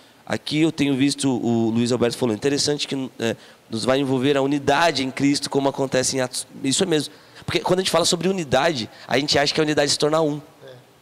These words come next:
Speaker 1: Não, a unidade não é se tornar um. Quando a gente fala assim, "Pô, a gente precisa se unir."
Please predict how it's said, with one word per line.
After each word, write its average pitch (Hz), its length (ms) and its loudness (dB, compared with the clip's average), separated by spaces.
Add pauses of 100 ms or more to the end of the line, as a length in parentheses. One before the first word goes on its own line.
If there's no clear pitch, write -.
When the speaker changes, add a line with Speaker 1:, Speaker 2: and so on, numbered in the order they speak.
(120)
Speaker 1:
Não, 147 240 4
a 135 40 4
unidade 156 440 2
não 185 80 4
é - 20 2
se 185 80 0
tornar 151 240 4
um. 127 100 2
Quando 151 160 2
a - 20 -4
gente 139 80 -4
fala 151 80 2
assim, - 100 -2
"Pô, 160 140 2
a - 20 4
gente 127 120 -2
precisa 135 360 -2
se - 180 0
unir." 147 560 -2